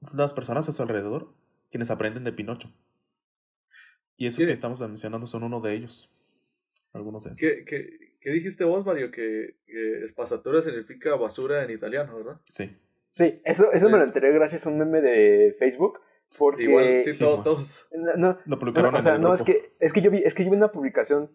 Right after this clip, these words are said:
Speaker 3: creo que, eh, no sé en dónde la vi, pero que decía, "Te odio Spazzatura", y decía traducida en italiano, "Te odio basura", y es como, "¡A la
Speaker 2: Te odio
Speaker 3: madre!" <laughs>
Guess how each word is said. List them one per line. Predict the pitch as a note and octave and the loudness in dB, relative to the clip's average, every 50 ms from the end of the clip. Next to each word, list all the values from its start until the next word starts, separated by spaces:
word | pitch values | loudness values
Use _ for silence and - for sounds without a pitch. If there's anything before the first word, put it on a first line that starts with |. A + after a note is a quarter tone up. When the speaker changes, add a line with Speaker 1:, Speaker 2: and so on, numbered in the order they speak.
| _ | _
Speaker 3:
creo | _ D3+ E3 F3 | _ 0 0 2
que, | - A#3+ A3 G#3 G3 | 4 4 4 4 4
eh, | D3+ - A#2 A2+ A2 A2 A2+ - _ _ - F3+ | 2 -2 -6 -6 -8 -10 -12 -16 _ _ -20 -14
no | D#3+ D#3 F3+ | -8 -8 -2
sé | F#3 A3 | -2 0
en | G#3 | 0
dónde | G3+ G3 F#3+ | 0 0 0
la | F3+ C#3+ | 0 0
vi, | A#2+ C3+ D3+ | 0 0 -2
pero | D3+ D3 C3 B2+ B2 | 0 0 0 0 0
que | - B2 | -2 -6
decía, | A#2+ A#2 - C#3 C3 C3 C3 - - _ _ _ _ _ | -6 -2 2 2 4 4 2 0 -4 _ _ _ _ _
"Te | - C3 | 2 2
odio | C#3+ D#3 E3 E3 | 4 6 4 4
Spazzatura", | D#3 - D3 C3+ - B2+ - - C#3 D#3 E3 D#3+ - | 4 2 -4 -2 -2 -8 -2 0 2 2 2 2 0
y | - B2 | -6 -6
decía | A2+ A2+ A2 - C#3 B2+ | -6 -6 -2 0 0 0
traducida | C3 A#2+ A#2 A#2 - - C#3+ D3 | 0 -2 -4 -4 0 2 2 2
en | D3+ C3 | 2 0
italiano, | A#2 A2+ A2+ A2+ A2+ B2+ C3+ E3 F3+ F3+ - _ _ _ _ _ | -2 -2 -2 -2 -2 -2 -2 -2 -4 -4 -8 _ _ _ _ _
"Te | - B2+ | 4 4
odio | C3 C3+ D3+ D#3 | 6 6 6 4
basura", | B2 A2+ - - C#3 B2+ B2 | 4 2 2 4 4 6 6
y | B2 | 4
es | B2 - | 2 0
como, | - C#3+ C#3+ | -2 -2 -2
"¡A | - - - | 0 2 2
la | F#3+ G3 F#3 E3+ D#3+ | 4 6 6 4 4
Speaker 2:
Te | D3 | 2
odio | |
Speaker 3:
madre!" | C#3+ D3+ D#3+ F3+ F#3+ F#3+ F#3 E3 D3+ C#3+ F3+ - - _ | 2 0 2 2 2 4 4 4 4 4 2 -2 -4 _
<laughs> | G#3 F#3+ - - G3+ F#3 - _ | -4 -4 0 -2 -2 -2 -2 _